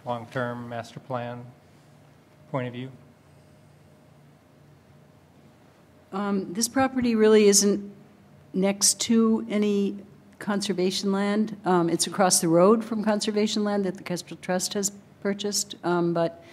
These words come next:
Speaker 2: it's not really next to or contiguous with any other conservation land. Um,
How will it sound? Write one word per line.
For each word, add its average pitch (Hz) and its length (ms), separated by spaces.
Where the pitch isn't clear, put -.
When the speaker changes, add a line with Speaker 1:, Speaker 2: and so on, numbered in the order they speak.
Speaker 2:
it's 175 200
not 190 140
really 180 480
next 185 460
to 180 340
or 151 120
contiguous 170 680
with 160 280
any 160 240
other 156 160
conservation 160 760
land. 160 260
Um, 160 500